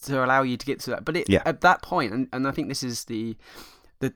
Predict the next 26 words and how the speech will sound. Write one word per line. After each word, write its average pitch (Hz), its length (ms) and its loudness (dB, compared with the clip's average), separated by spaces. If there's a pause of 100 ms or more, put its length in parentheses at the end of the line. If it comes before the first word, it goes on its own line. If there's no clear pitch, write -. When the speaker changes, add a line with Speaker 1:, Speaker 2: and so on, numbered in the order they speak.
Speaker 1:
the 120 120 -4
real 143 280 4
thing 123 180 -4
of, 107 220 -6
uh, 107 140 -4
proper - 280 -6
game 131 260 -2
design, 98 440 -10 (360)
is 131 380 -2
it 143 180 2
feels 131 340 -2
like 120 400 0
you've 120 500 -4
earned 120 240 -2
that 95 120 -4
reward. 113 480 -6
It's, - 300 -8
you 107 100 -10
know, - 80 -14
it's - 240 -6
take, 143 260 0
it's 127 180 -6
not 147 220 0
just - 200 -4
you 113 100 -4
did 117 140 -8